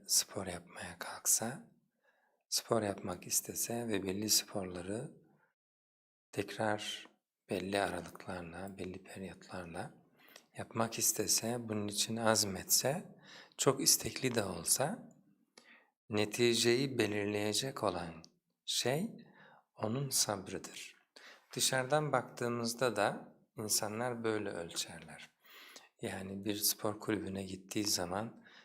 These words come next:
çok istekli olduğunu, çok heyecanlı olduğunu, çok şeyleri yapmak istediğini, hiç buradan ayrılmak istemediğini, burada sürekli her hafta gelmek istediğini vesaire söylese, çok istekli görünse,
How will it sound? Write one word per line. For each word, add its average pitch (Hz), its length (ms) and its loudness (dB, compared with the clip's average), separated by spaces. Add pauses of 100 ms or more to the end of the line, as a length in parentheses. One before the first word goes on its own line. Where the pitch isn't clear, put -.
(140)
çok - 220 -6
istekli - 460 0
olduğunu, 98 540 -4
çok - 280 -10
heyecanlı 95 500 -6
olduğunu, 92 580 -10
çok - 240 -6
şeyleri 95 440 -2
yapmak 90 400 -8
istediğini, 92 680 -6 (680)
hiç - 320 -6
buradan 107 300 -4
ayrılmak 92 580 -2
istemediğini, 98 960 -6
burada 95 260 -4
sürekli 107 640 -6 (720)
her 120 180 4
hafta 107 280 4
gelmek 98 440 0
istediğini 101 500 2
vesaire 98 560 2
söylese, 95 680 2
çok 139 240 0
istekli - 440 0
görünse, 110 640 0